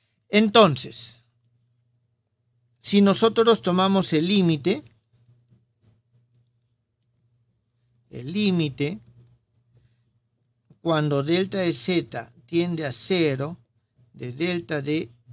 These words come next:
W con respecto a Z, va a ser igual. Esto tiende a cero, esto va a tender a cero. Por lo tanto, tenemos nosotros la derivada de U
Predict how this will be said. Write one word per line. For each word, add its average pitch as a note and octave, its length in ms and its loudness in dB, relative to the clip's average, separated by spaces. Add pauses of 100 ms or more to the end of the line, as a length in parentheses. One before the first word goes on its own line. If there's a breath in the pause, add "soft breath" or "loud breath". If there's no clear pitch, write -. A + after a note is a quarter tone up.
(100)
W D3+ 680 -4
con E3 260 -6
respecto C#3+ 600 -10
a C#3 40 -8
Z, D#3+ 600 -4 (480)
va D#3+ 60 -4
a D#3+ 40 -2
ser E3 200 -4
igual. D#3+ 420 -2
Esto G#3+ 400 -2
tiende F3+ 360 -4
a C#3+ 60 0
cero, E3+ 600 -2 (520)
esto C3+ 280 -20
va C3+ 80 -16
a C3+ 60 -18
tender C3 360 -14
a F3+ 80 -4
cero. F#3 460 -2 (960)
Por D#3 220 -4
lo G3 140 -2
tanto, E3 540 -2 (1080)
tenemos C#3 420 -4
nosotros D3+ 760 -4 (340)
la C3 140 -12
derivada C3+ 580 -8
de D3 320 -4
U D#3 260 -2